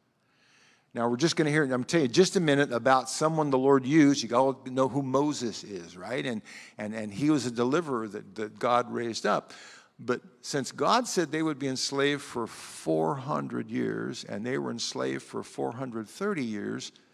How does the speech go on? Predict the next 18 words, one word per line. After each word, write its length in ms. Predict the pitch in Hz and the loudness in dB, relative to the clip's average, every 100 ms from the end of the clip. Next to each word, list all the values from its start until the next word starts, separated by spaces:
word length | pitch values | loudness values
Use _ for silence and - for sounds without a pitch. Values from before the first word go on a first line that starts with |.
| _ _ _ | _ _ _
something 540 | - 175 220 220 170 | -4 -2 -2 -2 -4
must 260 | 143 135 - | -2 -4 -4
have 120 | 120 | -6
gone 240 | 123 127 | -4 -4
a 60 | 117 | -4
little 260 | 117 110 110 | -6 -4 -6
off 240 | 95 95 | -6 -10
course, 440 | - 214 151 - | -14 -12 -12 -14
don't 200 | - 101 | -14 -12
you 60 | 107 | -12
think? 400 | - 170 190 - | -12 -12 -12 -14
I 80 | - | -12
mean, 180 | 123 117 | -10 -8
God's 260 | 120 117 120 | -6 -6 -6
usually 200 | 110 110 | -10 -10
pretty 240 | 113 110 | -10 -8
accurate. 480 | 110 139 175 190 - - - - - - - _ _ - | -8 -8 -6 -8 -8 -16 -20 -20 -20 -20 -20 _ _ -6
Well, 380 | 151 180 220 | -2 0 -2